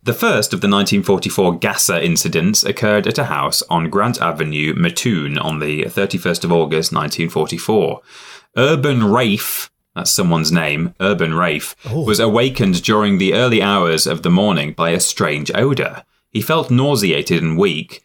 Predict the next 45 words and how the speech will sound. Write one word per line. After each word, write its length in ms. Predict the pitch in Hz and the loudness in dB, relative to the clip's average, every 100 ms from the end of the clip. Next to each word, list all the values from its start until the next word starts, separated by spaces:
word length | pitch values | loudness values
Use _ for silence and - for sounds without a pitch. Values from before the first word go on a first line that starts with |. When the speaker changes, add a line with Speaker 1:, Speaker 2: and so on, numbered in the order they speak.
| _ - | _ -6
Speaker 1:
and 120 | 87 | -2
suffered 280 | 107 - - | -2 -2 0
from 120 | 127 | -2
a 40 | |
fit 240 | 123 90 92 | 0 -2 -2
of 80 | 87 | -2
vomiting. 580 | 117 135 127 - - _ _ _ | 0 0 -2 -8 -14 _ _ _
Suspecting 480 | - 101 113 101 104 | -4 -2 -2 -2 0
he 100 | 98 | 0
was 140 | 92 | 0
suffering 300 | - 98 95 | 0 0 -2
from 160 | 87 90 | 0 0
domestic 520 | 87 90 104 - 82 | 2 0 0 -2 -4
gas 240 | 110 165 - | 0 0 -2
poisoning, 560 | - 71 71 73 73 87 - | -2 -2 -2 -4 -2 -2 0
Rafe's 340 | 120 175 - | 0 0 -2
wife 580 | 87 127 98 80 - - | 0 0 0 -2 -6 -8
tried 260 | - 98 | -2 -2
to 80 | - | -2
check 300 | - 110 - | -2 -2 -2
the 160 | - - _ | -6 -10 _
kitchen 340 | - - - 85 | -6 -4 -2 -2
stove 440 | - 135 82 80 | 0 0 2 0
to 60 | - | -2
see 140 | 95 | -2
if 100 | 87 | 0
there's 120 | 90 | -2
a 40 | 82 | -4
problem 360 | - 127 85 | -2 -2 -2
with 80 | 76 | -4
the 80 | - | -8
pilot 420 | - 147 151 - | -2 0 0 -2
light, 320 | 73 71 - - | -4 -6 -10 -16
but 120 | - | -8
finds 300 | - 90 87 | -2 0 0
she 260 | - 156 117 | -2 -2 -2
was 140 | - | -2
partially 520 | - - 107 - 104 | -4 -2 -2 0 -2
paralysed 920 | 87 - 160 156 78 - 76 107 - - _ - | -2 -2 0 0 0 -2 0 -2 -2 -10 _ -8
and 120 | 113 | 0
unable 300 | 117 127 131 | 2 2 2
to 120 | 127 120 | 0 0
leave 280 | 120 127 | 0 2
her 120 | 127 120 | 0 0
bed. 440 | 135 147 92 - | 0 -2 -2 -6